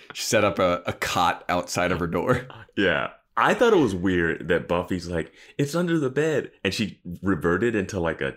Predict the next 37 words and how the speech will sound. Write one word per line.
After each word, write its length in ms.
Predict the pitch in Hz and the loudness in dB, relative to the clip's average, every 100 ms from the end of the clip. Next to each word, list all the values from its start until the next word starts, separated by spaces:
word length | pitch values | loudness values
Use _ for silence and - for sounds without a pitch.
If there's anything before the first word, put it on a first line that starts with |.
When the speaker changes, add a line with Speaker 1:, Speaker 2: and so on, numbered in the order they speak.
| _ | _
Speaker 2:
ten-year-old 720 | - 80 80 90 87 76 57 - | -8 -6 -2 0 0 0 -4 -10
kid 380 | 73 78 78 _ _ - | -4 -4 -4 _ _ -6
afraid 420 | 71 - 78 76 | -6 -2 -2 0
of 100 | 64 | -2
monsters. 640 | 67 76 - 117 120 - _ - _ - | -2 -2 -4 -4 -4 -8 _ -20 _ -4
And 80 | |
she's 80 | 90 | -2
Speaker 1:
Yeah. 120 | 85 78 | 0 0
Speaker 2:
like, 240 | 95 - _ _ _ _ - - | -2 -6 _ _ _ _ -8 -2
I 40 | |
was 60 | 120 | -2
like, 140 | 85 | -2
"Do 80 | 95 | -2
you 160 | 131 | 0
want 200 | 202 208 | 0 0
your 140 | 170 139 | 0 0
mom 640 | 95 78 85 127 147 147 | 0 -2 -2 -2 -4 -8
to 120 | - 143 | -4 -2
look 260 | 117 143 | -2 -2
under 240 | 151 151 147 | -4 -2 -2
the 140 | 135 | -4
bed? 340 | 127 151 175 _ _ _ _ - | -2 -2 -4 _ _ _ _ -10
Do 100 | 98 | -4
you 140 | 110 | -2
think 160 | 165 160 | 0 -2
she 160 | - 143 | -2 -4
can 160 | 127 | -4
help 400 | 85 80 82 - | -2 -6 -6 -4
you 200 | 190 220 - | -6 -6 -4
in 100 | 226 | -2
this 200 | 277 269 | -2 -2
situation? 640 | 285 - 359 311 - 339 - - | -6 -4 -2 -2 -2 -6 -6 -2
Like, 180 | 127 - | -2 0
you 240 | 90 156 | 0 2
are 220 | 104 113 | 4 2
the 120 | 101 | 0
slayer." 640 | 87 - 123 - - 90 | -6 -4 -6 -4 -6 -6